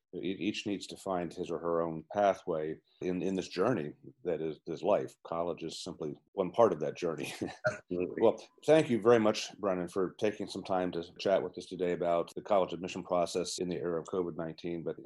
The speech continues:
Speaker 1: your, your students are certainly very fortunate to have you and your perspective with them along that journey. I hope that those who've been listening in today will, will take some real solace in, in your comments as well.
Speaker 2: Well, it, it all, it all started with you, Peter.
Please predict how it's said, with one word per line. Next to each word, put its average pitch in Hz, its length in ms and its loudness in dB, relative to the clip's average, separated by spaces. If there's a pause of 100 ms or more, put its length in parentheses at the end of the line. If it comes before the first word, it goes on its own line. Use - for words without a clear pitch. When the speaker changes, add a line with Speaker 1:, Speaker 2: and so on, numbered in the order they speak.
(140)
Speaker 1:
your, 87 300 -2
your 90 80 -6
students 101 300 0
are 85 100 -4
certainly 95 320 0
very 87 140 0
fortunate 98 420 -2
to 82 100 -4
have 85 200 -2
you 95 220 0
and 87 60 -2
your 92 120 -2
perspective 87 640 -2
with 98 240 0
them 85 260 -2 (140)
along 92 340 2
that 80 220 2
journey. 73 360 -4 (460)
I 80 60 -4
hope 92 220 -6
that 85 140 -8
those 87 180 -2
who've 80 260 -6
been 85 120 -6
listening 85 360 -4
in 87 100 -6
today 78 460 -4 (300)
will, 82 280 -6
will - 200 -10
take 90 160 -6
some 78 160 -10
real 80 120 -6
solace 82 420 -4
in, 76 180 -10
in 82 120 -8
your 82 200 -6 (140)
comments 82 400 -6
as 76 140 -10
well. 90 320 0 (300)
Speaker 2:
Well, 127 180 -6
it, 123 80 -2 (100)
it 139 140 0
all, 147 220 4 (100)
it 147 180 4
all 160 160 8
started 180 440 4
with 165 180 2
you, 190 180 4
Peter. 107 340 2